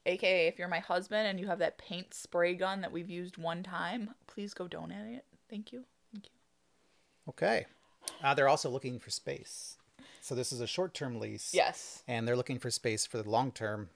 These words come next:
Speaker 2: for where to put the tool library.
Speaker 1: Yeah. But I think this is such a cool little I know that, so we are very fortunate to live next to a neighbor that owns, like, every tool possible.
Speaker 2: Not me.
Speaker 1: Right, so you will utilize this,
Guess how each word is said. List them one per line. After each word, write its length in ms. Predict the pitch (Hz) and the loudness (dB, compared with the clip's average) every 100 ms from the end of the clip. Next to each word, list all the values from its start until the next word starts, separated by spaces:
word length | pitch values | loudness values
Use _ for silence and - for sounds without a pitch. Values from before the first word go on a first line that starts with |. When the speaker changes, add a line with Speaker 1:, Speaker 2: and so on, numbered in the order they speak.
| _ | _
Speaker 2:
for 300 | 110 101 101 | -4 -2 -2
where 160 | 107 | -2
to 60 | 104 | -4
put 180 | 131 - | -8 -10
the 40 | |
tool 180 | - 113 | -8 -8
library. 380 | 104 98 - - _ _ _ _ - | -8 -12 -16 -20 _ _ _ _ -2
Speaker 1:
Yeah. 180 | 185 - _ _ - | -2 -2 _ _ 8
But 100 | 208 | 10
I 80 | 247 | 10
think 200 | 320 330 | 6 0
this 180 | 330 | -2
is 160 | 330 302 | -2 -2
such 180 | 277 277 | -2 -2
a 100 | 262 | -2
cool 320 | - 254 247 | -2 0 2
little 440 | 240 233 208 214 - _ _ _ _ _ _ - | 2 0 0 -2 -8 _ _ _ _ _ _ 2
I 80 | 208 | 8
know 220 | 214 233 | 8 10
that, 240 | 190 - - | 8 6 0
so 180 | - 180 | 2 2
we 200 | 202 175 | 4 2
are 100 | 180 | 4
very 300 | 165 160 160 | 4 4 2
fortunate 380 | 165 151 208 160 | 0 -4 -4 -6
to 80 | 151 | -2
live 140 | 151 | -2
next 200 | 139 - | -4 -6
to 60 | - | -8
a 60 | 143 | -6
neighbor 280 | 135 143 147 | -4 -4 -2
that 160 | 131 - | -2 -2
owns, 240 | 139 147 | -6 -4
like, 140 | 139 - | -4 -4
every 200 | - 113 | -6 -6
tool 200 | 147 135 | -8 -6
possible. 540 | - - - 120 277 _ _ _ _ _ _ - | -8 -10 -4 -4 -4 _ _ _ _ _ _ -4
Speaker 2:
Not 200 | 110 110 | -4 -4
me. 200 | 110 - _ _ _ _ | -10 -14 _ _ _ _
Speaker 1:
Right, 300 | 160 170 170 - | 4 8 8 6
so 160 | - 156 | -10 -10
you 160 | 143 | -6
will 120 | 147 147 | -6 -6
utilize 420 | 151 - - - | -6 -6 -8 -10
this, 320 | - - - | -12 -14 -20